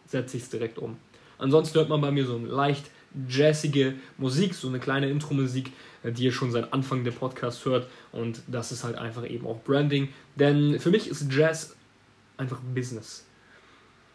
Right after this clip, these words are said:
Fragt mich nicht, warum. Viele, äh, von euch werden das, werden mir wahrscheinlich zustimmen.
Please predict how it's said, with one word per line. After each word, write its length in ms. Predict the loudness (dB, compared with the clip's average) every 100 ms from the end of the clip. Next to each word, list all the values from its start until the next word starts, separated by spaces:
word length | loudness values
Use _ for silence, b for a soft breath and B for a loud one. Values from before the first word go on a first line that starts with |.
| _ _ _ _ _ _ _ -8
Fragt 280 | -2 0
mich 100 | 2
nicht, 180 | 0 0
warum. 260 | 2 2 2
Viele, 560 | -2 0 2 2 0
äh, 160 | -4 -6
von 220 | 0 2
euch 260 | 4 2 2
werden 220 | 2 2
das, 280 | 0 -2 -4
werden 140 | -2
mir 100 | 0
wahrscheinlich 380 | -2 -4 -6 -6
zustimmen. 480 | -4 -4 -2 -2